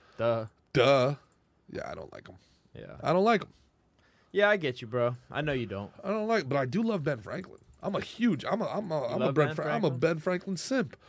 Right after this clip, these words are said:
Speaker 1: Yeah.
Speaker 2: Brilliant dude. Poor Richard's, uh, Almanac guy's brilliant.
Speaker 1: Yeah.
Speaker 2: I mean, and he, you know, ran experiments. I mean, he has, he has so many things that have, that have helped society from a practical standpoint, things he invented,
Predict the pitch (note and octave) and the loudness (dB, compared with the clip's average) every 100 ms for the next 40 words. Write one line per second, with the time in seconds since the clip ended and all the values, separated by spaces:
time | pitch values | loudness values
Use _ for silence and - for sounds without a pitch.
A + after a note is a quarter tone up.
0 | - - A2+ G#2 - - B3 B3 C#3+ C3 | -20 -14 -12 -12 -8 2 4 4 2 0
1 | A2 A2 - - - - G3 F#3 E3+ F3 | 0 -4 -16 -20 -20 4 8 10 8 6
2 | G3+ D#3+ E3+ F#3 F#3 F#3 G3 - D3+ G3 | 2 0 2 4 6 6 4 0 0 0
3 | A3+ A#3 A3+ G#3+ G3+ F#3+ E3+ G3 A3 F#3 | 0 -2 -4 -4 -2 -2 -4 -6 -2 -2
4 | G#2 G2+ _ _ _ _ _ D3 E3+ E3+ | -2 -8 _ _ _ _ _ 2 4 4
5 | E3+ D#3+ C#3 A2+ G#2 A2 - C#3+ C#3+ D#3 | 2 -2 -4 -6 -8 -16 -14 -4 2 2
6 | B2 G2+ - E3 F3+ F#3 F#3 E3 D3 D3+ | 2 -4 -6 -4 0 2 2 0 -4 0
7 | F#3 F3 F3 D3 - - - - - _ | 2 4 2 0 -6 -12 -20 -20 -20 _
8 | _ _ _ _ _ - G#3 G3 G#3 - | _ _ _ _ _ 8 10 10 10 8
9 | - A#3+ B3 A3+ - G#3+ G3+ D3 C#3 B2 | 4 2 4 2 2 2 4 6 4 2
10 | - C#3+ C#3 A2+ D3+ D#3+ - D3 - C3 | 0 2 4 4 2 2 0 -2 2 4
11 | D3+ C3 A2 G#2 - _ _ _ _ _ | 6 4 2 -4 -10 _ _ _ _ _
12 | _ _ _ _ - - E3 D3+ - - | _ _ _ _ -4 4 6 4 2 4
13 | D3 - F#3+ G#3 G3 G3+ G3+ F#3+ G#3 G3+ | 4 4 2 4 4 4 0 0 -2 -2
14 | D#3 D3+ D3 B2+ G#2+ C3 F3 A3 F#3 | -2 -4 -2 -2 -2 -2 0 -2 -2